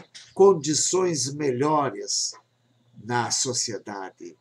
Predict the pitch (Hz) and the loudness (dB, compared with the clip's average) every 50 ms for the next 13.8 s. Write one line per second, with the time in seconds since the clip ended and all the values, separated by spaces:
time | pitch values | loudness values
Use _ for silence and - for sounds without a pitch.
0 | _ _ _ _ _ _ _ _ _ _ _ _ _ _ _ _ _ _ _ _ | _ _ _ _ _ _ _ _ _ _ _ _ _ _ _ _ _ _ _ _
1 | _ _ _ - 196 190 - - 247 226 226 - - 131 127 135 - - 147 - | _ _ _ -8 -8 -8 -6 -6 -6 -6 -6 -6 -10 -8 -6 -4 -2 -2 -4 -6
2 | - 151 147 147 117 117 110 - - 151 160 156 127 - - 104 107 113 107 104 | -6 -6 -4 -4 -4 -6 -10 -4 0 2 2 2 0 -2 -6 -6 -6 -6 -8 -4
3 | 107 143 151 156 143 123 104 101 98 - - 120 110 - - - 104 95 135 139 | -2 -2 0 0 -2 -4 -8 -12 -12 -12 -10 -10 -8 -8 -8 -8 -8 -6 -4 -2
4 | 143 143 120 117 165 - - _ - - _ _ - 165 175 170 - - 165 156 | -2 -2 -2 -6 -10 -12 -12 _ -20 -20 _ _ 2 2 2 2 2 0 4 8
5 | 160 185 196 196 185 180 - - - 180 180 180 - 151 135 - - 156 135 113 | 12 12 12 12 12 12 10 2 4 6 6 6 4 2 -8 -6 -6 -6 -6 -6
6 | 117 117 107 - 147 156 156 143 123 120 - _ _ _ _ _ _ _ _ _ | -8 -8 -6 -6 -6 -6 -6 -8 -14 -20 -20 _ _ _ _ _ _ _ _ _
7 | _ _ _ - - 202 196 208 214 214 214 208 190 180 156 156 151 - 185 170 | _ _ _ -14 -12 -10 -2 0 0 0 4 2 2 4 2 0 2 4 2 2
8 | 151 143 160 170 180 175 170 - 131 123 131 135 123 120 147 151 156 143 123 110 | 2 0 -2 0 0 0 0 -2 -4 -4 0 -2 0 0 2 2 2 0 0 -6
9 | 113 110 - - 127 117 - - 117 110 - 131 135 139 127 117 - - - - | -12 -10 -10 -8 -6 -6 -6 -6 -8 -10 -8 -6 -4 -4 -4 -6 -8 -12 -18 -18
10 | _ _ _ _ - - - _ - 165 185 185 214 220 214 160 - 196 180 160 | _ _ _ _ -20 -20 -20 _ -10 -8 -6 -2 0 0 0 2 2 0 0 0
11 | 123 - - - 180 180 165 151 151 143 131 127 147 165 170 175 165 139 120 131 | 0 -2 2 4 4 4 4 2 0 0 0 4 6 6 6 6 4 2 -2 -8
12 | 123 - - 139 131 143 160 175 175 170 - - 123 113 110 110 110 104 - - | -10 -6 -4 -2 0 2 2 4 2 2 0 -4 -10 -10 -10 -12 -14 -12 -12 -10
13 | 107 104 - - 113 110 104 135 135 131 120 107 - 104 95 | -8 -8 -8 -8 -8 -8 -8 -6 -6 -4 -6 -8 -10 -14 -16